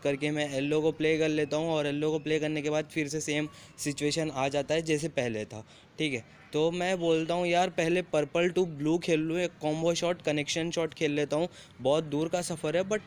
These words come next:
खेल लेता हूँ। अ, देखते हैं भाई combo shot जाता है कि नहीं। देखो भाई, मतलब ये वाला combo shot ना भाई, ये ऐसा, ऐसा वाला कॉम्बो shot भाई बहुत difficult होता है play करने पे, बहुत ज़्यादा difficult, यकीन मानो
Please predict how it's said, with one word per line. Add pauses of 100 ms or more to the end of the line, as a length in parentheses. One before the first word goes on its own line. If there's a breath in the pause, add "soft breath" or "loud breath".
खेल
लेता
हूँ।
अ,
देखते
हैं
भाई
combo
shot
जाता
है
कि
नहीं।
देखो
भाई, (320 loud breath)
मतलब
ये
वाला
combo
shot
ना
भाई,
ये
ऐसा,
ऐसा
वाला
कॉम्बो
shot (380 loud breath)
भाई
बहुत
difficult
होता
है
play
करने
पे,
बहुत
ज़्यादा
difficult,
यकीन
मानो